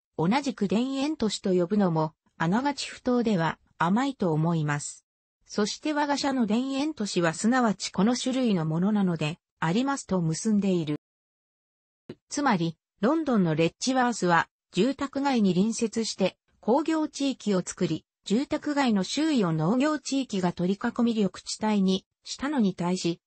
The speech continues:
日本の田園都市ではそれらを作らず、街全体を庭園都市、ガーデンシティとすることを建設の目的としたのである。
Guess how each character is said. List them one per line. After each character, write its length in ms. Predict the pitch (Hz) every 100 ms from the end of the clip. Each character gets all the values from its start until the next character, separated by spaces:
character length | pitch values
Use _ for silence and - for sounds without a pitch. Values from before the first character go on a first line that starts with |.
| _
日 140 | 185 190
本 260 | 208 294
の 140 | 285 294
田 80 | 262
園 340 | 302 285 269
都 140 | 247
市 160 | 240 220
で 100 | 185
は 120 | 165
そ 160 | 160 208
れ 100 | 240
ら 160 | 202
を 60 | 160
作 220 | - -
ら 120 | 196 185
ず、 220 | 147 135 _ _
街 280 | 165 170 254
全 260 | 294 285 262
体 240 | 233 202
を 100 | 165
庭 160 | - 214
園 320 | 233 214 202
都 140 | 180
市、 240 | 156 160 - _ _
ガ 220 | 165 185
ー 20 | 277
デ 120 | 294
ン 120 | 285
シ 100 | -
テ 140 | 285
ィ 40 | 269
と 120 | 220
す 160 | - 190
る 100 | 214
こ 140 | 208
と 180 | 214 196
を 60 |
建 260 | - 180 196
設 320 | 240 240 -
の 140 | 220 208
目 240 | 196 -
的 240 | 247 247
と 140 | - 240
し 120 | -
た 140 | 254
の 100 | 233
で 200 | 202 175
あ 80 | 156
る。 180 | 147 -